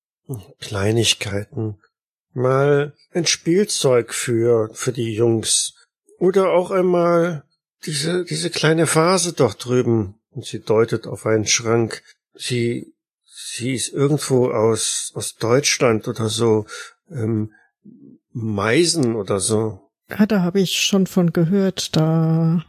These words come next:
Speaker 2: soll es schönes Porzellan geben, ja. Meine Tante hat davon geschwärmt. Das ist sicher eine wertvolle Vase.
Speaker 1: Meinen Sie?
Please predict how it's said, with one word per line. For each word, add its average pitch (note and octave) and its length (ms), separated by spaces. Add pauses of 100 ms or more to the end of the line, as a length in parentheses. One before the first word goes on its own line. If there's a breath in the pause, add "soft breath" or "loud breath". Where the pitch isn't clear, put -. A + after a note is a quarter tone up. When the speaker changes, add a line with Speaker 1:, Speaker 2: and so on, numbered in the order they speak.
(120)
Speaker 2:
soll F3 340
es - 180
schönes F#3+ 400
Porzellan F3+ 680
geben, E3 320
ja. E3+ 340 (360)
Meine F3+ 260
Tante F3+ 360
hat - 180
davon E3+ 340
geschwärmt. - 760 (200)
Das G#3+ 200
ist G#3 140
sicher A3+ 260
eine G3+ 260
wertvolle F3+ 600
Vase. - 380 (380)
Speaker 1:
Meinen G#2+ 300
Sie? D#3+ 320